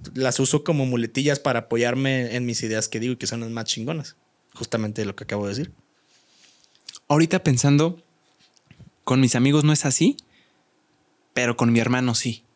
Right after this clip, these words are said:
Speaker 2: por ejemplo.
Speaker 1: Ahí
Speaker 2: Es
Speaker 1: está.
Speaker 2: con la única persona que, que sí me llevo y es cien por ciento una muestra de cariño.
Speaker 1: Claro.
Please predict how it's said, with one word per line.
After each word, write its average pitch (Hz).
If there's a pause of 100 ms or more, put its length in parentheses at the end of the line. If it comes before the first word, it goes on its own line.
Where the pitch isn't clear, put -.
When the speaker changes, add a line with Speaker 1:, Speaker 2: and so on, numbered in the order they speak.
Speaker 2:
por 113
ejemplo. -
Speaker 1:
Ahí -
Speaker 2:
Es 123
Speaker 1:
está. 120
Speaker 2:
con 135
la 113
única 170
persona 117 (840)
que, 120
que 113
sí 131
me 131
llevo 139 (280)
y 135
es 139
cien 143
por 139
ciento 135
una 135
muestra 120
de 110
cariño. 107 (580)
Speaker 1:
Claro. 139